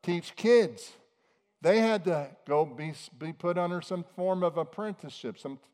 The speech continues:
some form of supervision, someone to, to train them and to teach them.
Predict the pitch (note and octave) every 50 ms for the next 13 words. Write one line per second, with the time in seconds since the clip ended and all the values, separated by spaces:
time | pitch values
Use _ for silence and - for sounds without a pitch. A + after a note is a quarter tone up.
0 | _ _ _ _ - E3+ D#3 D3 - F3 E3+ E3+ E3+ E3 D#3+ D3 - - - _
1 | _ _ - - G3+ F#3+ G3 F3+ F3 D#3 G3 G3 G3 F3 C#3 C#3+ C3 A#2+ - E3+
2 | E3+ E3 E3 E3 E3 D#3+ D#3+ D3+ C3 - - - _ _ D#3 C#3+ - - - G3+
3 | A3 A3+ A3+ A3 G#3 F3+ D#3 C#3 B2+ B2 A#2 A#2 - - D#3 E3 D#3+ D#3 D3 -
4 | - A#3+ B3 G#3 - - - G#2+ F2 D#2+